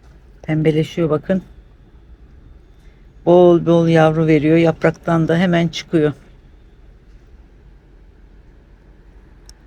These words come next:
Şu da galiba bir sarartı gördüm. Hmm, bakın.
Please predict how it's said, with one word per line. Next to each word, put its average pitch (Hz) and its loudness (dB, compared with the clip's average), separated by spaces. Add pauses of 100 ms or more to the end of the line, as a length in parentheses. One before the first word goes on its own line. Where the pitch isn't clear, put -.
(180)
Şu - -14
da 170 2
galiba 156 -2
bir 160 -8
sarartı 156 -10
gördüm. 147 -2
Hmm, 160 -2
bakın. 170 -6